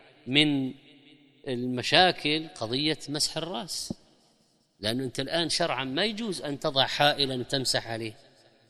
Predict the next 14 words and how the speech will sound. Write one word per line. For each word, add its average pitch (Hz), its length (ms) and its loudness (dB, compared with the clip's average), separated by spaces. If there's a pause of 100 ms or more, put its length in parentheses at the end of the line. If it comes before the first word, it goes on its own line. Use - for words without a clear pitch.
يجب 147 320 0
أن 139 160 -4
تزيل 147 460 2
أي 185 220 2
شيء 165 300 0
يحول 156 360 2
بين 165 280 4
وصول 160 400 0
الماء 151 440 2 (760)
والبشرة. 135 540 0 (540)
فلما 127 220 4
تركب - 460 2
شعر 160 280 4
صناعي 123 720 0